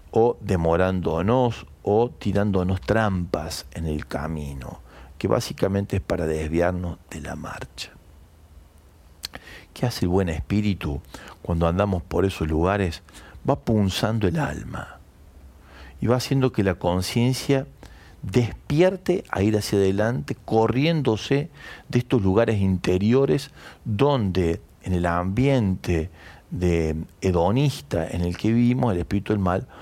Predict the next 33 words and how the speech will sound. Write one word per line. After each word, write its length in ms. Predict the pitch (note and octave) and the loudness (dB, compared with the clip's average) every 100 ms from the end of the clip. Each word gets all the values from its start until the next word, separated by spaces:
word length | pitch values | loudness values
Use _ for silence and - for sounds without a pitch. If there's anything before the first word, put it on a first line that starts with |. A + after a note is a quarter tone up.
| - - | -20 -6
busca 300 | A2+ G#2+ - | -2 0 2
detenernos, 720 | G2+ G2+ A#2 G#2+ F#2+ G#2+ A2 | 2 4 2 2 0 0 -2
creándonos, 920 | - F2+ F2+ F#2+ F#2 F2+ F#2 G2 G#2 - - - - - - | -2 0 2 2 2 2 2 0 -2 -8 -20 -20 -20 -20 -12
eh, 80 | - - | -8 -2
un 220 | A#2+ G2 | 2 2
mundo 320 | G2+ G2+ F#2 | 2 0 0
de 100 | E2 | 0
fantasía, 1160 | - D#2 D#2+ D#2 - - - D#2 D2 C#2+ - - | -2 -4 -4 -6 -6 -6 -6 -8 -12 -14 -14 -8
¿no? 220 | G2 A2 - - - - - - - | -6 -6 -8 -20 -20 -18 -18 -14 0
Y 100 | C3+ | 2
apartándonos 1040 | A#2+ A2 G2+ G2 A#2 G#2+ G2 F#2+ G#2 G#2 - - - - | 4 0 0 0 0 2 0 2 0 -2 -10 -20 -12 -4
del 140 | F2+ | 0
lugar 380 | F2+ F2+ G2 - | 2 2 2 0
de 160 | - E2 | -4 -2
la 140 | D#2+ | -2
entrega, 560 | D#2+ E2+ A#2+ A#2+ A2 F2+ | -4 0 0 2 0 -2
del 120 | D#2 | -2
sacrificio 680 | - - E2 D#2 G2+ - - | -4 -6 -6 -4 -4 -4 -6
y 60 | F#2+ | -4
de 80 | E2+ | -2
la 140 | D#2+ | -4
cruz 380 | - F2+ G2 - - | -4 -6 -6 -10 -16
de 80 | - | -14
cada 320 | - D2 - | -10 -10 -12
día. 440 | - - - - - - - - - - - - - - | -16 -20 -20 -20 -20 -20 -20 -20 -20 -20 -18 -18 -20 -8
El 80 | - | -2
buen 140 | G#3+ F3+ | 2 4
espíritu 500 | C#3 - B2+ G#2+ G#2 | 2 4 2 2 0
lo 80 | F#2+ | 0
que 120 | A2+ | 0
hace 180 | A2+ A2+ | 0 -2
es 60 | |
recordarnos, 1080 | G#2 - - D#2+ F#2+ C3+ C3 G#2 G2 G2 - | -2 -4 -2 0 2 2 2 0 0 -2 -6